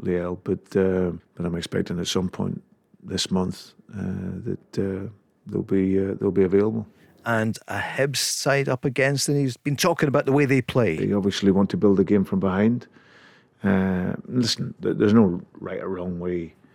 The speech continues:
Speaker 1: to, to play the game, but of course I always admire teams that, that, that are coached to, to, to play, because it's much more difficult,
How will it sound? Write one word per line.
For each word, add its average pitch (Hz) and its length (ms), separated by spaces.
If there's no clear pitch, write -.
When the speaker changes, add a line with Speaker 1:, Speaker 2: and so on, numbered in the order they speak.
Speaker 1:
to, 92 240
to - 180
play 95 200
the 85 100
game, 92 340
but - 120
of - 100
course - 260
I 95 80
always 87 240
admire 90 300
teams 90 420
that, - 320
that, 98 200
that 104 100
are 98 100
coached - 420
to, 90 460
to, - 260
to 90 120
play, 98 500
because - 240
it's 90 120
much 95 200
more 95 80
difficult, 92 400